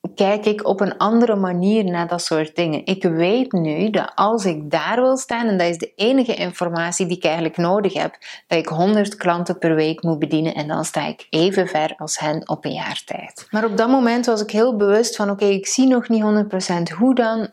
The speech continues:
maar ik kom er wel op. Er komt wel op de een of andere manier een creatieve gedachte waardoor dat ik weer verder kan." En er kwam op een bepaald moment een, eh, Facebook, eh, evenement voorbij en daar kwam dus op,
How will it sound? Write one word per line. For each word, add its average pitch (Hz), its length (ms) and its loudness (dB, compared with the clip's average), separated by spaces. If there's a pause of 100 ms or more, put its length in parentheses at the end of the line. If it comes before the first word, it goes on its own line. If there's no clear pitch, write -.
maar 196 460 -2 (180)
ik 208 400 -2 (200)
kom 240 220 4
er 175 120 0
wel 135 120 0
op. - 320 -8
Er 175 120 -2
komt 247 300 2
wel 214 180 2
op 180 160 -2
de 185 60 2
een 220 140 2
of 214 80 0
andere 202 260 0
manier 190 420 2
een 185 140 0
creatieve 190 640 0
gedachte 180 580 0
waardoor 170 560 0
dat 165 300 0
ik 160 200 -4
weer 156 220 0
verder - 480 -6
kan." - 340 -2
En 226 180 2
er 214 80 2
kwam 240 220 2
op 277 100 2
een 247 60 4
bepaald 220 420 0
moment 214 520 0
een, 190 260 2
eh, 180 320 -2
Facebook, 202 760 0
eh, 180 280 0
evenement 175 640 0
voorbij 160 560 2
en 185 160 -4
daar 185 180 -2
kwam 220 320 2
dus 185 160 2
op, 190 280 -2